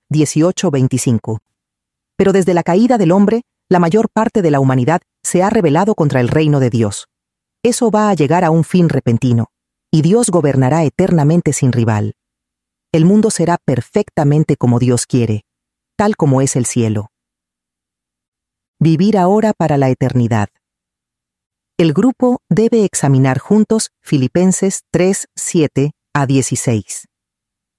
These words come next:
El apóstol dice que él sigue adelante con un único motivo, y pide a los demás que tengan este motivo perfecto,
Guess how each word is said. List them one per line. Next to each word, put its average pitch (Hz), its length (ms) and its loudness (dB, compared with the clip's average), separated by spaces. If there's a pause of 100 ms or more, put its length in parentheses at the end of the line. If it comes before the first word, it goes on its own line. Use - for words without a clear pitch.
(200)
El 160 160 0
apóstol 226 500 -2
dice 208 260 0
que 156 200 0
él 160 100 0
sigue 170 320 0
adelante 143 520 0
con 147 220 0
un 180 180 4
único 185 380 2
motivo, 117 520 -2 (480)
y 156 180 0
pide 240 280 2
a 208 60 2
los 139 200 0
demás 131 440 0 (240)
que - 140 -2
tengan 214 420 2
este 190 220 0
motivo 156 460 0
perfecto, 120 680 -4